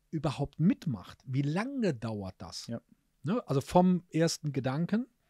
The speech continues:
Speaker 1: Und <laughs> das Coole ist ja, wenn wir auch bei uns sehen, wie lange teilweise der Zyklus ist,
Speaker 2: Das ist ja genau
Speaker 1: bis
Speaker 2: das, was
Speaker 1: jemand,
Speaker 2: ich gerade
Speaker 1: äh,
Speaker 2: beschrieben
Speaker 1: exakt,
Speaker 2: hab.
Speaker 1: bis jemand da an diesen Punkt kommt zu sagen, ja, jetzt, äh,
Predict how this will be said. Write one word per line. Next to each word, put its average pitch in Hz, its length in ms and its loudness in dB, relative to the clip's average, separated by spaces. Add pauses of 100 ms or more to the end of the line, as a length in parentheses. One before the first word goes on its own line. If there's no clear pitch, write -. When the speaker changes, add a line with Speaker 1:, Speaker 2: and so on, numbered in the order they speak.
(560)
Speaker 1:
Und 151 180 4
<laughs> 147 160 -4
das - 240 -4
Coole 214 240 -2
ist 139 160 -2
ja, 160 320 -4
wenn 139 220 -2
wir 135 340 -4 (320)
auch 135 200 -2 (140)
bei 131 160 -2
uns 240 380 2
sehen, 135 420 -2
wie 147 400 -6
lange 170 640 -4
teilweise 147 540 -4
der 135 160 -4
Zyklus - 480 -8
ist, - 260 -2
Speaker 2:
Das 110 140 -4
ist - 20 -12
ja 123 80 2
genau 127 220 6
Speaker 1:
bis 123 80 12
Speaker 2:
das, 127 80 10
was 127 60 6
Speaker 1:
jemand, 190 240 8
Speaker 2:
ich 165 80 2
gerade 117 260 6
Speaker 1:
äh, - 20 0
Speaker 2:
beschrieben 147 300 -2
Speaker 1:
exakt, 139 220 6
Speaker 2:
hab. 139 120 -4
Speaker 1:
bis 180 220 2
jemand 175 580 -2
da 160 220 0
an 156 200 -4
diesen 151 240 2
Punkt 185 240 2
kommt 165 280 -2
zu - 100 -10
sagen, 160 280 -2
ja, 165 280 0
jetzt, 139 420 -2
äh, 170 220 4